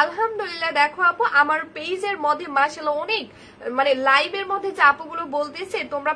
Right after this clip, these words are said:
please একটু দেখবা। আসলে live দেখলে যে আপু product কিনতে হবে এমন কোনো কথা নাই আপু। তোমরা just আমাদের pin পোস্টগুলো আপু দেখো, really তোমাদের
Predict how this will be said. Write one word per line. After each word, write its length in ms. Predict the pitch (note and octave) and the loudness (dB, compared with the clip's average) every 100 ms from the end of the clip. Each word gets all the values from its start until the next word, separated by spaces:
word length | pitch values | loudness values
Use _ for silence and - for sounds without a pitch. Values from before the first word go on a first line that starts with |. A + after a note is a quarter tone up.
| D#4 | -4
please 280 | E4+ F#4 G4 E4 | -10 -8 -8 -10
একটু 120 | D#4+ C4+ | -4 -2
দেখবা। 220 | B3+ A3+ B3+ | 0 0 -2
আসলে 220 | D4 D4 C#4 | -2 -6 -4
live 140 | B3+ C4+ C4 | -4 -4 -8
দেখলে 240 | D4 F4 F#4 | -8 -10 -4
যে 40 | E4+ | -2
আপু 120 | D#4+ E4+ C#4+ | -2 -4 0
product 280 | C4+ C#4 C#4+ | 0 0 -6
কিনতে 220 | D#4 G4 F#4 | -14 -8 -6
হবে 180 | D#4 D4 C4+ | -2 0 0
এমন 140 | B3+ C#4 C4+ | -2 -4 -8
কোনো 160 | D#4 G4+ G4+ | -8 -6 0
কথা 200 | C4+ C4+ C4+ | 2 2 -2
নাই 120 | B3 A3+ | -2 -2
আপু। 160 | G#3 E4+ - - - - | -2 -4 -6 -10 -6 0
তোমরা 220 | D4+ D#4+ D#4+ | 0 0 -4
just 160 | F#4+ D4 | -2 0
আমাদের 240 | D4+ D4+ E4 C4 - G#3 | 2 -2 -6 -10 -12 -14
pin 180 | D#4+ F#4+ F#4+ | -12 -8 -4
পোস্টগুলো 420 | G4+ G#4+ F#4+ F#4 D4+ | -4 -4 -4 4 4
আপু 120 | D#4+ C#4 | 2 4
দেখো, 220 | D4 C#4+ F4+ D4+ | 4 4 -6 -8
really 220 | D4 G#4 F#4+ | -6 -6 -4
তোমাদের 260 | D4+ D4 | -2 -2